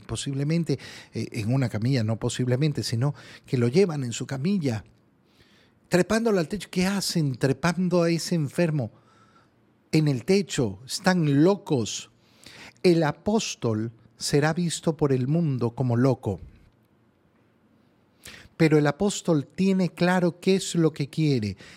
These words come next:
llevar esa alma paralizada delante del Señor.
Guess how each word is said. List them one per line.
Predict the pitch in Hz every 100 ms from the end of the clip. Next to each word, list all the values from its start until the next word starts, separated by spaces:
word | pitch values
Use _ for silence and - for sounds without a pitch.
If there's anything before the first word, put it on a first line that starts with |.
| -
llevar | 139 147 156 185 185 135 110
esa | - 147 - 135
alma | 151 156 147 -
paralizada | 123 117 113 113 - 156 147 156 -
delante | 123 123 143 147 147 - 147
del | 127 127 120
Señor. | 110 127 127 123 104